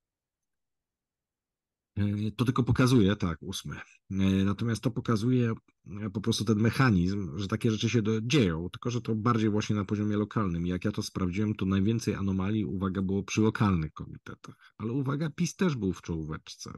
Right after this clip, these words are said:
drodzy państwo. To znaczy, ja myślałem, że najbardziej, bo ja, przepraszam, e, panów z lu-, ludowców,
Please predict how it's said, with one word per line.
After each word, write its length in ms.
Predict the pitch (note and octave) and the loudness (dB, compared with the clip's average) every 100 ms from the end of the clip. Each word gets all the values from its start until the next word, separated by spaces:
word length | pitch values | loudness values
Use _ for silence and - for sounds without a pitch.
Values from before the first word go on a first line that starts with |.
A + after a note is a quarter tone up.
| - | -18
drodzy 400 | - E2 E2 D#2+ | -14 -8 -8 -8
państwo. 520 | - D#2+ F2+ - - | -12 -14 -14 -16 -18
To 120 | - | -14
znaczy, 540 | F#2 F#2 F2+ - F#2 F#2+ | -8 -8 -8 -4 -4 -2
ja 160 | G2+ A2 | 0 2
myślałem, 380 | A#2+ B2 B2 A#2 | 2 2 2 2
że 80 | A2+ | 2
najbardziej, 580 | A2+ G2 A#2 A2+ A2 | 0 0 0 0 -2
bo 120 | F2 G#2 | 0 0
ja, 220 | A2 G#2 - | 0 -2 -8
przepraszam, 680 | - - G2 - F2 E2 D#2+ C2+ E2+ | -8 -2 -2 0 -2 -4 -6 -8 -8
e, 160 | F2 - | -8 -8
panów 360 | - E2+ E2 D#2 | -2 0 0 -2
z 240 | E2+ E2+ | -4 -2
lu-, 220 | F2 F#2+ F#2+ | 0 0 2
ludowców, 600 | F#2 F2+ F2 - - | 4 4 2 0 -6